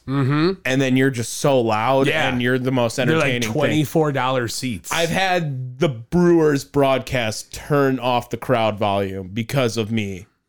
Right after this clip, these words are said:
Speaker 2: Like, that's, I love that. That was great.
Speaker 1: Top tier.
Speaker 2: Yeah. All right.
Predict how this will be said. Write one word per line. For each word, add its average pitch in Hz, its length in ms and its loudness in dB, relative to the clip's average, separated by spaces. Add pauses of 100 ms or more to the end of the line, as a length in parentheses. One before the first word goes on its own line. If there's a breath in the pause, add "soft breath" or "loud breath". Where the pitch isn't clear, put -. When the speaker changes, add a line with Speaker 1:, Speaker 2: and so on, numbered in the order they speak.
(240)
Speaker 2:
Like, 123 280 -2
that's, 131 600 -4 (240)
I 123 340 0
love 104 260 -2
that. 87 340 -16
That 117 220 0
was 117 120 -4
great. 92 300 -8 (800)
Speaker 1:
Top 131 300 -4
tier. 135 340 -8
Speaker 2:
Yeah. 117 260 -2 (840)
All 262 160 2
right. 226 240 2